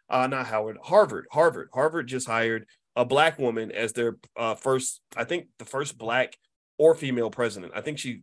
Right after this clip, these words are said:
was, like, a, a twofer in that regard. I, I think so. I don't think they've ever had a Black president. I don't think they've ever had a woman, which good for her, right? She's a very smart lady. Uh, her name is, um, Claudine Gay. Claudine Gay, she's the cousin of the writer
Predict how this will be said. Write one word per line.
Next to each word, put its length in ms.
was, 260
like, 220
a, 40
a 220
twofer 400
in 120
that 200
regard. 260
I, 200
I 20
think 240
so. 160
I 40
don't 120
think 120
they've 120
ever 120
had 120
a 20
Black 240
president. 400
I 60
don't 100
think 140
they've 100
ever 140
had 80
a 40
woman, 300
which 240
good 200
for 100
her, 160
right? 220
She's 140
a 20
very 180
smart 320
lady. 320
Uh, 160
her 80
name 220
is, 140
um, 220
Claudine 480
Gay. 340
Claudine 340
Gay, 160
she's 240
the 100
cousin 400
of 240
the 80
writer 400